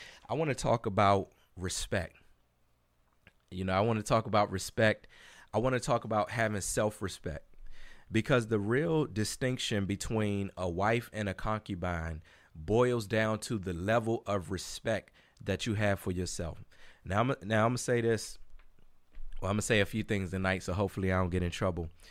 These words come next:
But a man usually, now sometimes you, you will get guys that wa-, like, uh, unicorns, and they will go above and beyond. But nine times out of ten,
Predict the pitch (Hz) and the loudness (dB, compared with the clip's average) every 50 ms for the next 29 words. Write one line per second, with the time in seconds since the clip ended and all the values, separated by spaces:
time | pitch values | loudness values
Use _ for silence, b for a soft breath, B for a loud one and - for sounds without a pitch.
0 | B B B B B B B - - 107 107 104 - - 104 101 95 95 107 120 | B B B B B B B 0 2 4 4 4 2 0 -2 0 2 2 2 2
1 | 143 160 165 156 131 104 98 92 87 90 101 - - - - - - - - - | 2 2 0 0 0 0 0 0 -2 -4 -8 -10 -16 -20 -20 -20 -20 -20 -20 -20
2 | - - - 98 87 87 92 117 131 135 139 139 127 123 123 117 107 101 92 90 | -20 -12 -10 -8 -6 0 2 4 4 4 4 2 2 2 2 4 4 4 2 2
3 | 85 78 90 - - - - - _ _ _ _ - - _ _ - 80 85 87 | -2 -4 -6 -12 -18 -20 -20 -20 _ _ _ _ -20 -20 _ _ -8 -4 -4 -4
4 | 87 - - 113 110 - 123 110 113 110 107 101 101 107 107 - - 92 104 104 | -2 -2 -2 -2 0 2 2 4 4 4 4 2 0 -2 -2 -2 -4 -4 -2 0
5 | 104 98 92 98 107 104 78 78 87 101 101 98 101 104 104 104 98 90 98 95 | 0 0 0 0 0 0 0 0 0 2 4 6 6 6 4 4 2 2 0 0
6 | 95 - - 67 87 90 87 87 - - 87 90 87 85 82 - - - 87 85 | 0 -2 -4 -6 -4 -4 -4 -4 -6 -6 -6 -6 -4 -4 -6 -8 -8 -6 -6 -4
7 | 82 82 90 107 113 113 107 - - 120 113 110 110 110 107 90 92 92 98 101 | -4 -2 0 2 2 2 2 0 0 0 0 2 0 0 -2 -4 -4 -4 -2 -2
8 | 98 98 92 92 101 98 95 92 85 87 101 104 104 95 101 98 95 90 95 98 | -2 -2 -2 0 0 0 0 0 0 0 2 2 2 0 -2 -4 -2 -2 -2 0
9 | 101 101 104 95 90 87 80 B B B B B B B B B B B B B | 0 0 0 0 -2 -4 -8 B B B B B B B B B B B B B
10 | _ 87 98 90 87 104 120 131 135 131 - - 120 120 117 113 110 104 92 - | _ -6 -4 0 2 2 4 4 2 0 0 0 0 2 0 0 0 -2 -4 -4
11 | - 139 120 113 104 101 | -4 -2 -2 -2 -2 -4